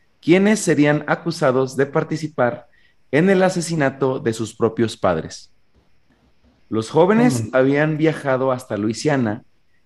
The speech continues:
Speaker 1: y fueron acorralados y apresados en un estacionamiento de Baton Rouge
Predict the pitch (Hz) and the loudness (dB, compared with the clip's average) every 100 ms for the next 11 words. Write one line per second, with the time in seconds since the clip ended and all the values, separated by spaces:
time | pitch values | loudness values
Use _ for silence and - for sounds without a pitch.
0 | _ 120 107 165 185 185 170 160 160 147 | _ -6 0 2 2 0 0 2 2 2
1 | 147 147 - - 120 139 147 156 143 123 | 0 -4 -12 -16 -2 2 2 0 0 0
2 | 120 120 - - 113 120 127 127 123 113 | 0 -2 -8 -10 -4 -2 -2 -2 -4 -4
3 | 104 113 110 120 107 90 113 139 151 139 | -2 -2 -2 -2 -2 0 0 0 0 2
4 | 131 127 - - | 2 2 -2 -14